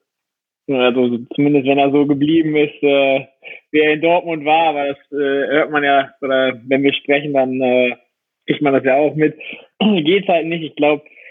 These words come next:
das ist wirklich, wirklich einfach Pech. Ich, ich hab's ja dann, wir hatten dann ja auch Kontakt. Ich kann mich noch erinnern, als ich das Video auch gesehen habe, was du mir geschickt hast, äh, wo, ähm,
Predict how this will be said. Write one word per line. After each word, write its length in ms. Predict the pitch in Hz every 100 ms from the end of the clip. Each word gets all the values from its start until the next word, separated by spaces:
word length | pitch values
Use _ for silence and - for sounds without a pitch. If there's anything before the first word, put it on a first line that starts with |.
| - _ _ _ _ _ _ _ _ -
das 140 | 170
ist 80 | 170
wirklich, 420 | 170 175 165 -
wirklich 320 | 156 170 170 156
einfach 260 | 147 135
Pech. 340 | - 156 - - _
Ich, 200 | 143 - -
ich 180 | 139 156
hab's 120 | 147
ja 100 | 160
dann, 240 | 147 147 151
wir 180 | 143
hatten 120 | 147 147
dann 100 | 143
ja 100 | 135
auch 220 | 160 -
Kontakt. 460 | 147 139 170 170
Ich 160 | 143 - -
kann 100 | 160
mich 100 | 165
noch 120 | 156
erinnern, 240 | 165 165
als 120 | 160 143
ich 60 |
das 160 | 156 135
Video 300 | 175 170 175
auch 140 | 156
gesehen 280 | 156 147 165
habe, 100 | 156
was 100 | 156
du 80 | 156
mir 100 | 156
geschickt 340 | 139 - - 165
hast, 320 | 156 156 -
äh, 340 | 147 147 143 139 _ _ _ _ -
wo, 600 | 135 139 139 139 135 127
ähm, 640 | 135 131 127 123 123 120